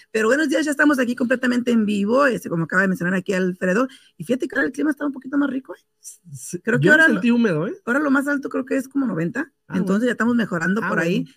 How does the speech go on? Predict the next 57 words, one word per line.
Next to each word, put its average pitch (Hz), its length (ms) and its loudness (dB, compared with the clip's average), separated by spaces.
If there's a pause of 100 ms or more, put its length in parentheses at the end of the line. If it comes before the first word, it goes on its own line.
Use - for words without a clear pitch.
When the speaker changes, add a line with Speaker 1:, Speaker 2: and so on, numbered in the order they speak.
Speaker 2:
sí. - 140 -8
Speaker 1:
Para 185 140 0
hacer 208 220 -4
un 247 240 2
septiembre, 233 680 -2
está, - 340 -14 (260)
realmente 302 360 -2
no 285 80 -2
podemos 269 380 -4
quejarnos 202 280 -6
de 202 60 -6
este 190 140 -8
año. 156 240 -2
Speaker 2:
No, 175 200 -2
no, 220 140 -4
no. 220 100 -4
Speaker 1:
Tuvimos 247 280 2
varios 285 240 0
días 269 120 -4
calientes, 269 420 -2
pero 196 400 -4 (200)
eso 214 340 -4
ha 208 120 -2
sido 226 220 -2
un 220 380 2 (380)
excelente 196 580 0
año 202 160 0
en 214 40 -2
lo 208 80 -4
que 190 80 -10
se 170 100 -2
refiere 175 340 0
al 185 160 0
clima 190 260 0
aquí 185 160 -2
en - 80 4
Speaker 2:
Eh, - 20 6
Speaker 1:
Las 175 160 4
Vegas. 175 400 2 (100)
Speaker 2:
va 151 120 0
bien, 147 200 0
no, 160 80 4
Speaker 1:
Nos 180 60 2
Speaker 2:
no 180 160 6
duró 240 160 6
Speaker 1:
estamos, 233 80 0 (120)
Speaker 2:
tanto 170 120 -4
el 165 80 -4
calor. 127 260 -4
Speaker 1:
no, 190 360 4 (120)
nos - 100 2
estamos 226 240 2
Speaker 2:
<laughs> 208 280 -2
Speaker 1:
disfrutando 214 220 2
a - 20 2
lo 196 100 2
máximo 208 540 0